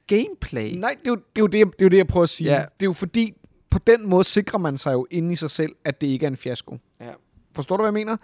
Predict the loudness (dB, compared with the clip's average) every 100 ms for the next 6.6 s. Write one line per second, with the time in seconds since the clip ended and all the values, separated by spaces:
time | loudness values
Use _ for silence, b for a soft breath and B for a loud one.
0 | b -2 -2 0 -2 0 4 4 4 0
1 | 0 6 6 6 4 0 0 -4 -4 -6
2 | -4 -4 -2 0 -2 -2 -2 -4 -6 -6
3 | -6 -8 -8 -2 0 0 -2 -10 b b
4 | 2 2 -2 0 0 -2 -4 -4 -6 -4
5 | -4 -4 -6 -10 -10 -8 -8 _ _ _
6 | _ _ -10 -10 -8 -12